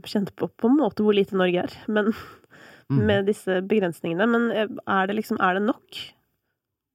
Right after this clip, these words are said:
Speaker 2: Med Norge?
Speaker 1: Ja.
Speaker 2: Jo, men det trenger jo ikke være ekskluderende, altså nå har det vært noen reiserestriksjoner, men, eh, jeg føler jo ikke at jeg trenger å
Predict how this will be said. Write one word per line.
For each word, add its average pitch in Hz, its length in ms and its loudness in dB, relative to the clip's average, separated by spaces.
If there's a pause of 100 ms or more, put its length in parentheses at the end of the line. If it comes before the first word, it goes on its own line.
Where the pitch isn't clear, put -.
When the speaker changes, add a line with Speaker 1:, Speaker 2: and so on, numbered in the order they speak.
(160)
Speaker 2:
Med 101 120 0
Norge? 113 380 0
Speaker 1:
Ja. 269 160 0 (1200)
Speaker 2:
Jo, 113 140 2
men 120 100 4
det 120 100 2
trenger 90 200 2
jo - 20 -8
ikke 127 340 0
være 101 260 0
ekskluderende, 82 640 -2
altså 95 220 -2
nå 95 100 0
har 98 140 0
det 92 80 0
vært 87 160 -6
noen 87 180 0
reiserestriksjoner, 80 1000 -4
men, 95 180 0
eh, 92 400 -2
jeg 95 120 -6
føler 87 180 0
jo 76 80 -4
ikke 101 100 -4
at - 80 -6
jeg 110 200 -4 (260)
trenger 85 260 0
å 90 140 0